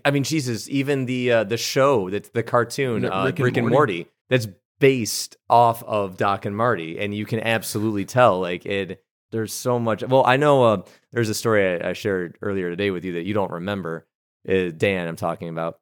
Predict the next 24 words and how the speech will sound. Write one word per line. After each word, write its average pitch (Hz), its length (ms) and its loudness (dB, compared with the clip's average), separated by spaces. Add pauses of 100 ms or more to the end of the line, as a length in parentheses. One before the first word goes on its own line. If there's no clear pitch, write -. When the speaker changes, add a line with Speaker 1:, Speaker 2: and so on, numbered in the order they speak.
Speaker 1:
Um, 85 440 -4 (480)
Dan 143 200 6
and 131 120 2
I 123 160 2
will 101 380 0
occasionally, 113 680 -2
not 135 160 4
occasionally, 113 420 -2
but 95 180 -4
we 117 160 -2
will 110 120 2
often 101 280 2
just 82 140 -10
reference 98 420 -2
Back 90 200 -2
to - 60 -12
the 82 60 -8
Future 90 260 -8
quotes. 98 380 0
They're 117 100 2
usually 139 420 -2
Doc 101 300 0
Brown 90 300 -6
quotes. 76 520 -12